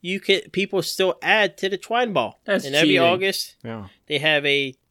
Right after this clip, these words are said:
Speaker 1: twine-a-thon, and people add twine balls. And if you go visit, they have twine that you can add to the twine ball, and it's, like, a big thing.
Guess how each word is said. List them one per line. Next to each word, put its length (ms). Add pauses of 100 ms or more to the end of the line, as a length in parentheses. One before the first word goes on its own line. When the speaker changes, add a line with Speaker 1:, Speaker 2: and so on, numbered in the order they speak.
(180)
Speaker 1:
twine-a-thon, 1040
and 180
people 260
add 340
twine 320
balls. 280
And 100
if 100
you 60
go 100
visit, 520 (600)
they 140
have 260
twine 400
that 140
you 100
can 140
add 320
to 80
the 80
twine 320
ball, 240
and 120
it's, 140
like, 120
a 60
big 220
thing. 260